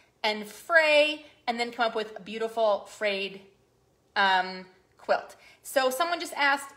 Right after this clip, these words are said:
"Will it have frayed on one side?" Yes, so I make all my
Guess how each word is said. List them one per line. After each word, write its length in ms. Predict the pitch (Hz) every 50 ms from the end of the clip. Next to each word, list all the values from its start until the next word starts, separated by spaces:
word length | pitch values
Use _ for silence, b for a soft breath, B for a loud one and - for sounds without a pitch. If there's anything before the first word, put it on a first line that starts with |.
| _ -
"Will 200 | 214 240 247 254
it 100 | 254 254
have 240 | 254 240 240 240
frayed 420 | - - 254 247 240 240 240 220 208 -
on 200 | 220 214 214 214
one 160 | 214 214 220
side?" 300 | - 233 220 214 208 202 -
Yes, 320 | 214 214 - - - -
so 200 | - - 240 226 233
I 160 | 233 247 269
make 220 | 277 277 269 254 -
all 180 | - 226 233 247
my 280 | 262 269 254 247 247